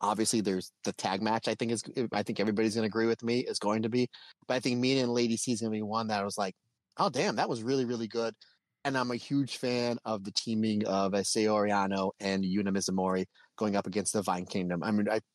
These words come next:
I can pretty much bet every dollar I have in my bank that poor Yuna is eating the L, but at the same time, I, I can see her and Micah trading some wicked lariats back and forth. So both these cards look really, really good, and that's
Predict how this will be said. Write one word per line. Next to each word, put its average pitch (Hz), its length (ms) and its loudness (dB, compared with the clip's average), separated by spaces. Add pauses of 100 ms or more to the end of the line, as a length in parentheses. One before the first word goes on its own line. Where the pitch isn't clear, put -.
(160)
I 120 100 0
can 131 220 -2
pretty 190 200 2
much 165 200 0
bet 156 120 0
every 151 200 0
dollar 147 300 2
I 135 60 -2
have 139 180 0
in 143 40 -12
my 135 140 -4
bank 135 360 -4 (400)
that 143 180 -2
poor 160 180 0
Yuna 151 300 0
is 143 200 -2
eating 135 320 -2
the 120 200 -2
L, 123 340 2
but 117 60 -2
at 110 80 -2
the 120 80 -4
same 123 240 -2
time, 117 180 0
I, 110 120 -2 (120)
I 120 100 0
can 110 140 -8
see 123 160 -2
her 117 180 0
and 104 120 -2
Micah 104 320 0 (320)
trading 117 320 2
some 104 320 0
wicked 120 280 0
lariats 101 500 2
back 90 280 -2
and 95 140 -4
forth. 98 320 -2
So 98 180 0 (360)
both 175 220 2
these 180 200 -2
cards 151 340 -2
look 123 160 -4
really, 120 480 -2
really 113 300 -4
good, 110 300 0 (200)
and 92 300 -4
that's 151 260 -4